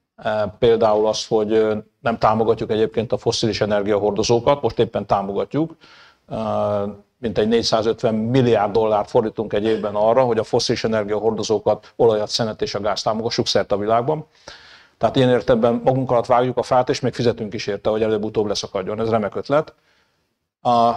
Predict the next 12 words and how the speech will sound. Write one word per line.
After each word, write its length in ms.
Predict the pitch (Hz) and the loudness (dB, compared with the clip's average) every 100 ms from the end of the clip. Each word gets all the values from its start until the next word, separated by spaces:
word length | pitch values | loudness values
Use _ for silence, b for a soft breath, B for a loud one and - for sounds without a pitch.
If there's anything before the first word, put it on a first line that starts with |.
| - - | -4 -16
de 280 | - 127 131 | -2 0 0
a 300 | - 143 127 | -2 0 0
következő 540 | 127 165 127 139 120 120 | 2 2 4 0 0 -2
kérdés 380 | 151 143 131 | -2 0 -2
az 100 | 131 | 0
az, 280 | 123 127 123 | 0 0 -2
hogy 220 | 123 107 - _ _ | -6 -6 -8 _ _
ezt, 260 | - 117 | -6 -4
ha 80 | - | -2
nem 140 | 135 151 | 0 0
is 100 | - | -2
tudom, 400 | 135 117 113 | 2 2 0